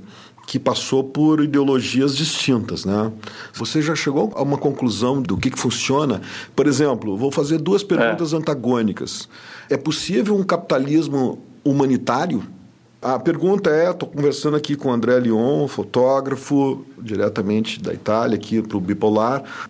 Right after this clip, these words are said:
Speaker 1: Ou seja, é possível haver, na sua peregrinação, você encontrou uma possibilidade de haver algum tipo de programação ideológica que possa,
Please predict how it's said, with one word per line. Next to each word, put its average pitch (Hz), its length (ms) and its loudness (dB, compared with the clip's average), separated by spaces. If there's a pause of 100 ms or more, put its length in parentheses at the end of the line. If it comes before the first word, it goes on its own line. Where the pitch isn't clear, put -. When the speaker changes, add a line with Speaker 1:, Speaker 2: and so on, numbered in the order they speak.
(280)
Speaker 1:
Ou - 100 -10
seja, 104 440 0
é 101 100 4
possível 151 840 2
haver, 113 560 0 (420)
na 104 100 -2
sua 143 200 -2
peregrinação, 127 600 0
você 123 280 0
encontrou 123 840 2
uma 107 240 0
possibilidade 120 1300 0 (420)
de 104 200 -4
haver 107 480 2
algum 104 300 2
tipo 123 360 0
de - 120 -4
programação 127 720 0
ideológica 120 480 2
que 127 80 -4
possa, 120 580 0